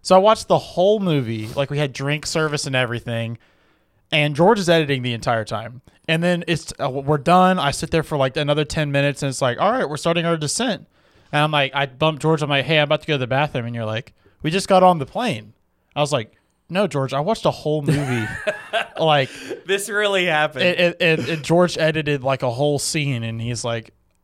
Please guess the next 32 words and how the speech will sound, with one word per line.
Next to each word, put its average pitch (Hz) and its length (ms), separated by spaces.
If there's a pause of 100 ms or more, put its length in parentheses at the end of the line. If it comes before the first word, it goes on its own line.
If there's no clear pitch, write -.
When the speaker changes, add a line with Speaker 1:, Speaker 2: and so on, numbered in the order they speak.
(160)
Speaker 1:
"Wait, 156 220
we're 127 100
about 220 220
to 160 80
land?" 170 400
I 180 80
was - 100
like, 196 200
"Yeah, 247 180
dude, 180 260
you 208 160
edited 185 380
for, 160 100
like, 139 220
two 156 260
and 151 100
a 135 60
half 135 260
hours." 120 720 (800)
And 143 140
he 156 100
was 160 140
just 170 180
like, 139 240
I 180 60
mean, 180 140
he 202 120
was 269 200
locked. 156 340
Like, 160 140
he 226 100
didn't 240 180